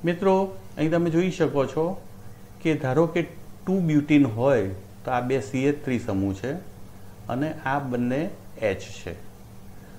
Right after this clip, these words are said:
તો મિત્રો, સી એચ થ્રી સમૂહ અહીંયા દ્વિબંધની સામસામેની બાજુએ છે, opposite side છે. તો એવા સમઘટકને આપણે trans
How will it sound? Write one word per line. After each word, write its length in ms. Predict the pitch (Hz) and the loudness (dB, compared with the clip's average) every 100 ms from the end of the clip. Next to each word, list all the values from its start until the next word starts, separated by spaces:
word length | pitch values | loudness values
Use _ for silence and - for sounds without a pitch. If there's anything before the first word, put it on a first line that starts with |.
| - - | -14 -2
તો 80 | 147 | 0
મિત્રો, 320 | 160 175 180 | 0 0 0
સી 300 | - 151 160 | 0 2 4
એચ 200 | 180 - | 2 0
થ્રી 140 | 190 | -2
સમૂહ 440 | 175 156 151 160 - | 2 4 4 0 0
અહીંયા 560 | 135 156 143 120 151 120 95 | 2 4 4 2 0 -4 -4
દ્વિબંધની 920 | 98 123 175 165 156 139 127 139 202 233 - - - - - - - - | -2 0 4 6 6 6 4 4 2 -2 -10 -16 -16 -18 -18 -18 -16 0
સામસામેની 760 | 139 156 160 160 127 117 101 98 | 2 6 4 4 2 2 2 2
બાજુએ 520 | 90 87 92 90 90 | 0 -2 -4 -6 -8
છે, 360 | - 98 - - | -10 -12 -8 -6
opposite 480 | 101 135 120 117 | 0 0 2 0
side 320 | - 104 90 85 | 0 -2 -2 -4
છે. 180 | - - - - - - - - - - | -10 -12 -14 -14 -16 -14 -14 -14 -8 0
તો 160 | 147 147 - | 2 2 0
એવા 320 | 131 135 175 | 2 6 6
સમઘટકને 680 | 175 151 135 127 127 113 117 | 8 4 4 2 0 -2 -2
આપણે 340 | 110 110 127 | -4 -2 -2
trans 440 | - - 101 95 | -2 0 2 2